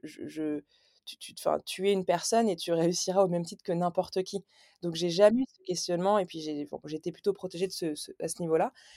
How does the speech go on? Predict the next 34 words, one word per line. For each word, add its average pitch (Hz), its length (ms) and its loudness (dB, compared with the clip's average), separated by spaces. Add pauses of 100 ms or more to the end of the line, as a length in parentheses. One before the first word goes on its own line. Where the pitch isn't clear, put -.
(280)
Heu, 160 260 6
ensuite, 175 360 0
dans, 175 200 2
dans 170 180 2
mes, 165 260 0
dans 165 140 -2
mes 170 120 0
premiers 180 340 -2
boulots, 196 380 4
heu, 160 220 6
j'ai, 156 380 -4
j'ai 151 140 -4
été, 165 320 -2
heu, 143 200 -2 (640)
très - 180 0
bien 185 160 4
traitée 190 300 0
par 180 180 4
mes 160 120 2
patrons, 175 360 0
très 202 180 -2
bien 170 180 0
payée. 180 220 -2
Enfin 185 160 -2
bon, 165 160 -2
donc 175 160 -4
j'ai 196 120 2
jamais 226 220 6
eu - 20 2
ces, 202 200 -2
cette 175 220 -4
question 190 340 -2
que - 100 -14
se, - 120 -4